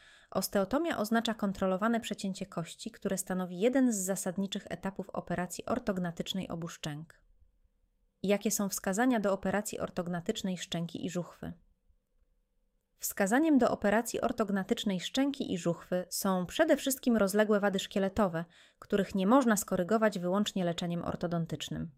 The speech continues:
Zabieg ten rozważa się wtedy, gdy jednoczesna korekta szczęki i żuchwy jest potrzebna do uzyskania prawidłowych relacji zgryzowych, poprawy funkcji rzucia lub harmonii twarzy.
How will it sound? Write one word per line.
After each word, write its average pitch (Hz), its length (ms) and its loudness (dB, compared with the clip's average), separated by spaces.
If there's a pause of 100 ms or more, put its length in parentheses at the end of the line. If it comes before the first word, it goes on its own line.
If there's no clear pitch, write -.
(720)
Zabieg 269 380 6
ten 220 200 2
rozważa 196 400 4
się 180 160 -4
wtedy, 175 440 2
gdy 160 520 0
jednoczesna 175 640 0
korekta 196 400 -2
szczęki - 500 -4
i 170 40 -2
żuchwy 202 380 0
jest 170 200 -4
potrzebna 240 460 2
do 180 120 2
uzyskania 180 500 -2
prawidłowych 202 640 0
relacji 170 420 -4
zgryzowych, 165 720 -6 (340)
poprawy 190 380 4
funkcji 170 440 -6
rzucia 165 500 -6
lub 175 220 -4
harmonii 196 460 0
twarzy. - 480 -10